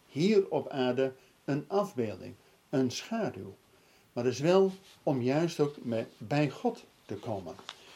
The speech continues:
En als we dan lezen over die tabernakel, dus dat heiligdom voor God, als die gemaakt wordt, dat er ook verschillende voorwerpen in komen. Zoals een ark en een altaar. Twee belangrijke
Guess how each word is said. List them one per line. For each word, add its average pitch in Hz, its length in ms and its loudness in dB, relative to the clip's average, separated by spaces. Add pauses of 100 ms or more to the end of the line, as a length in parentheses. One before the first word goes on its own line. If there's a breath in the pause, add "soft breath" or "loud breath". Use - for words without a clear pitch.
(200 loud breath)
En 120 80 -2
als 165 140 2
we 180 60 0
dan 165 220 8
lezen 190 500 0
over 131 260 -2
die 113 200 -4
tabernakel, 151 920 0 (480 soft breath)
dus 131 280 -2 (100)
dat 104 200 -8
heiligdom 139 760 0
voor 98 240 -14
God, - 420 -4 (200)
als - 120 -8
die 123 140 0
gemaakt 151 480 -6
wordt, 151 240 -4 (440 loud breath)
dat 160 220 -2
er 170 140 0
ook 175 220 6
verschillende 165 580 -2
voorwerpen 120 880 -2
in 117 260 -4
komen. 98 360 -6 (300)
Zoals 156 680 0
een 101 220 -12 (100)
ark 165 420 2 (600 soft breath)
en 160 160 -2
een 156 180 -2
altaar. 156 540 -4 (800)
Twee 160 260 4
belangrijke 135 640 -2